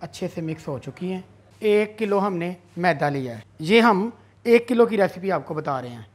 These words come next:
इसमें शामिल करेंगे एक अदद अंडा। इसके बाद इसमें शामिल करेंगे ये ऑलिव ऑयल, सत्तर ग्राम आपने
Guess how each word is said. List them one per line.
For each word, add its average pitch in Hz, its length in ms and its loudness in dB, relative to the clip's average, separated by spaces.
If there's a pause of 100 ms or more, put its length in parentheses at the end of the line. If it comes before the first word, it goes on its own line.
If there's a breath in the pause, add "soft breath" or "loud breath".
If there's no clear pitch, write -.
(180)
इसमें 220 220 -4
शामिल 214 260 0
करेंगे 214 360 -2 (240 loud breath)
एक 190 180 2
अदद 185 180 2
अंडा। 170 380 0 (2750)
इसके 190 220 0
बाद 240 200 6
इसमें 247 260 -2
शामिल 214 300 2
करेंगे 226 440 0 (480)
ये 185 320 -4
ऑलिव 196 320 0
ऑयल, 208 240 2 (920)
सत्तर 196 340 -4
ग्राम 180 300 2
आपने 170 320 -2